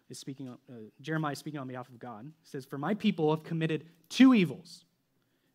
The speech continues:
They have forsaken me," so they've turned away from God, "the fountain of living waters, and they've hewed out cisterns for themselves,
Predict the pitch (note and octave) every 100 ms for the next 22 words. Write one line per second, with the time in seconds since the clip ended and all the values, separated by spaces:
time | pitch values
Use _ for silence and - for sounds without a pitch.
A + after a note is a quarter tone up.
0 | C#3+ E3+ F3 E3 E3 D3+ - C4 C4 D3
1 | C3 G3+ D#3+ D3+ - G#3 C4 G#3+ G3+ G#3+
2 | G3 B2+ A2+ F3 - _ _ _ _ _
3 | _ _ _ _ C#3 - - G3 C#4+ C#4
4 | C#4+ B3 A3 B3 A3 B3 E3 B2+ E3+ -
5 | _ _ _ _ _ _ _ - G3+ F3+
6 | E3 - A3 C4 A#3 G#3+ D#3+ - - C4
7 | - G#3 E3 E3+ - F#3 F3 D#3+ G#3+ F3
8 | A2 - -